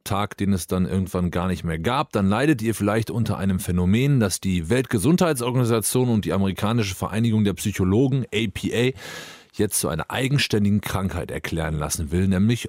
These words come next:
Online-Spielsucht. Aber macht so eine Klassifizierung überhaupt Sinn? Und vor allem, würde das ganze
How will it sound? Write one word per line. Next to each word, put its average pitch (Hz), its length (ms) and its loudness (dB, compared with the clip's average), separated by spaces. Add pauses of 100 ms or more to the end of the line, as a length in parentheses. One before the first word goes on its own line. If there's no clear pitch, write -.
Online-Spielsucht. 85 1400 -2 (240)
Aber 95 420 -2 (220)
macht 123 300 0
so 127 80 2
eine 123 160 4
Klassifizierung 117 760 0
überhaupt 98 260 2
Sinn? 135 320 2 (560)
Und 98 140 -2
vor - 180 -6
allem, 110 480 0
würde 117 200 4
das 101 360 -2 (160)
ganze 113 580 0